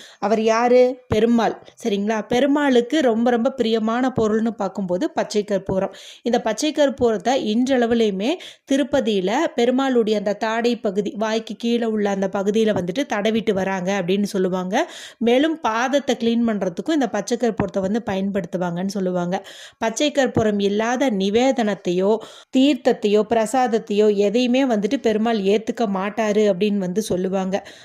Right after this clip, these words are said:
அப்படிப்பட்ட சக்தி வாய்ந்த அவருக்கு உரிய நாள்ல அவருக்கு உரிய இந்த பச்சை கற்பூரத்தை வச்சு தான் நம்ம இந்த பரிகாரத்தை செய்ய போறோம். இது ஒரு சிறு துண்டு உங்க வீட்ல இருந்துச்சு அப்படின்னாவே போதும். இப்ப என்ன பண்றீங்கன்னா, இந்த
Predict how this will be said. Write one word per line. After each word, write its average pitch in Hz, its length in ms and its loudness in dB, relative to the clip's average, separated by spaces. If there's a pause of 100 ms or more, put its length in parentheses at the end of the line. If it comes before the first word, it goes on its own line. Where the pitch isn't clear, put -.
அப்படிப்பட்ட 220 640 -2
சக்தி 220 420 -2
வாய்ந்த 220 380 0 (240)
அவருக்கு 262 500 2 (200)
உரிய 233 240 0 (200)
நாள்ல 202 420 0 (260)
அவருக்கு 262 340 2 (120)
உரிய 214 280 0
இந்த 226 180 2
பச்சை 202 220 -2
கற்பூரத்தை 208 540 0 (380)
வச்சு 208 300 -2
தான் 269 140 0
நம்ம 233 180 0
இந்த 190 140 -2
பரிகாரத்தை 196 500 -2 (100)
செய்ய 185 200 0
போறோம். 202 320 -2 (260)
இது 247 200 2
ஒரு 240 220 4
சிறு 269 400 2
துண்டு 240 340 0
உங்க 220 240 0
வீட்ல 220 220 0 (140)
இருந்துச்சு 208 420 0 (140)
அப்படின்னாவே 175 520 -2 (140)
போதும். 185 320 -4 (260)
இப்ப 240 260 -2
என்ன 247 120 0
பண்றீங்கன்னா, 247 500 0 (120)
இந்த 226 140 0